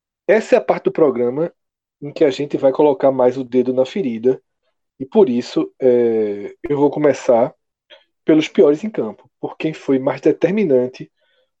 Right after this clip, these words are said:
pro resultado. E a lista é grande.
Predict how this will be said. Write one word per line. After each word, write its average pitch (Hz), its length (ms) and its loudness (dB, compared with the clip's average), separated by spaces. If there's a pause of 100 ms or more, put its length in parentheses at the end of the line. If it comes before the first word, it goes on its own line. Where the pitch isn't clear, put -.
(120)
pro 156 140 0
resultado. 147 640 -2 (840)
E 185 100 4
a 220 80 8
lista 285 320 0
é 220 40 4
grande. 117 520 -10